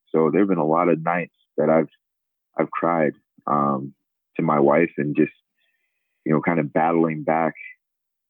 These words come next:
with my emotions and figuring out, "Okay, what's next?" I think, uh, the process of what we do is you recognize that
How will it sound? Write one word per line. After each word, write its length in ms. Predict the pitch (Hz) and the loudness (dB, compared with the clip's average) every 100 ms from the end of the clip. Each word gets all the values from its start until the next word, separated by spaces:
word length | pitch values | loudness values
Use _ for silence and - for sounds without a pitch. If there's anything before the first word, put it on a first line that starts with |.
| _ | _
with 200 | - 78 - | -4 -4 -2
my 220 | 76 71 | -4 -2
emotions 480 | 69 78 87 80 71 | 0 0 0 -4 -8
and 120 | 73 - | -6 -2
figuring 360 | 78 76 71 | 0 0 -2
out, 160 | 71 - | -2 -2
"Okay, 260 | 76 - 69 | -2 0 2
what's 220 | 76 - | 2 0
next?" 240 | 78 62 - - _ _ - | -2 -2 -6 -20 _ _ -8
I 40 | |
think, 280 | 78 78 73 | -2 -2 2
uh, 280 | 71 67 62 62 _ _ _ _ _ _ | 2 2 0 -4 _ _ _ _ _ _
the 100 | - | -10
process 480 | - 87 90 - 80 - | -2 0 0 0 0 0
of 220 | 78 69 | -2 -2
what 240 | 69 80 80 | 2 2 4
we 160 | 76 | 2
do 300 | 69 80 82 | 4 4 6
is 180 | 71 69 | 4 -2
you 140 | 73 80 | -2 0
recognize 540 | 80 - 76 71 69 | 0 -4 -6 -8 -6
that 140 | 71 | -6